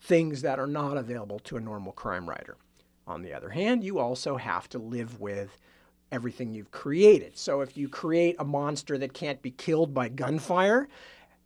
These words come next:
that you're gonna have to kill off somewhere before the end of the story, you better find a way to explain why that character can now manage to finally kill this thing that's trying to kill him, or something like that.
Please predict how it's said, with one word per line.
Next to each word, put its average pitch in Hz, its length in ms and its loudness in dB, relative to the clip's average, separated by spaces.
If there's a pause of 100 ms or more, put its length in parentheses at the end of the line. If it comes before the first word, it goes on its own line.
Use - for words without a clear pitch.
that 139 240 -6
you're 143 80 -4
gonna 135 160 -2
have 143 240 2
to - 80 -4
kill 127 260 -2
off 131 220 6
somewhere 143 400 4
before 139 340 2
the 135 140 2
end 131 140 4
of 123 80 -2
the 135 80 -4
story, 127 420 0
you 190 240 -2
better 151 320 2
find 123 420 -2
a 165 60 2
way 113 360 -2
to 127 100 -2
explain 151 720 0
why 120 680 6
that 131 220 2 (180)
character 131 480 0
can 123 260 -8
now 120 360 -2
manage 117 460 -6
to 110 100 -4
finally 117 680 -2 (440)
kill 143 240 -6
this 131 220 -10
thing 117 220 -2
that's 110 180 -6
trying 117 280 -4
to 107 40 -10
kill 107 220 -4
him, 143 300 -2
or 170 180 2
something 113 380 -8
like 104 240 -4
that. - 240 -12